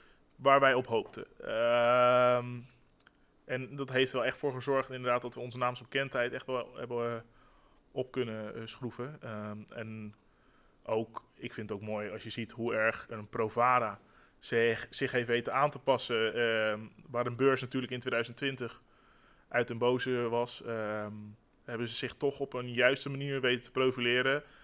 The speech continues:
En daarmee dus ook, ehm, nog steeds van g-, groot toegevoegde waarde kunnen zijn voor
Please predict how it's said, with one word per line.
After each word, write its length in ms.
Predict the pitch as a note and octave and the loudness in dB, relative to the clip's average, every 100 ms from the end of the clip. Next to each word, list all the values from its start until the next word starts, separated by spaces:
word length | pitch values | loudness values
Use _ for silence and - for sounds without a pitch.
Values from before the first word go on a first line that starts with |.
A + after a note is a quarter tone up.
| - - - | -20 -20 -8
En 140 | B2+ | 4
daarmee 300 | C3 B2+ B2+ | 10 10 10
dus 200 | B2 A#2+ | 4 2
ook, 460 | E3+ D#3 C#3+ - - _ - | 8 10 10 6 -12 _ -4
ehm, 640 | A#2+ A#2+ B2 A#2+ A#2+ B2 - _ | 2 6 8 8 6 2 -14 _
nog 200 | - C3 | -10 -8
steeds 300 | - D3+ C3+ | 0 2 2
van 120 | - B2 | 0 -10
g-, 100 | - _ | -12 _
groot 320 | - C#3 C#3 | -4 0 0
toegevoegde 440 | C3+ B2+ - C3+ B2+ | -2 -12 -10 -8 0
waarde 200 | B2 A#2+ | 2 2
kunnen 200 | B2 A#2 | -2 -8
zijn 220 | A#2 A2+ | -6 -8
voor 340 | - A#2 A2+ | -4 -4 -4